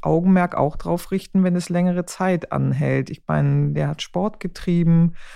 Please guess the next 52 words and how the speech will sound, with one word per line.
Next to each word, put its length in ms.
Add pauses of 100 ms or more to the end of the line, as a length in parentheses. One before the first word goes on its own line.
(220)
Klar 300
kann 140
man 120
sich 160
da 120
mal 180
was 220
zerren 500
oder 300
sich 180
mal 120
so 80
ein 120
bisschen, 580 (400)
ja, 200
weiß 160
ich 100
nicht, 180
unwohl 420
fühlen 540
nach 220
intensivem 580
Sport. 600 (420)
Das 220
ging 180
aber 180
ja 120
nun 180
über 220
zwei 300
Jahre 360
und 220
das 160
sollte 280
man 200
bei 80
jungen 300
Menschen 340
dann 160
nicht 180
so 180
auf 120
die 120
leichte 340
Schulter 360
nehmen. 300
Was 300
können 220
Sie 120
da 180
noch 160
mitgeben? 540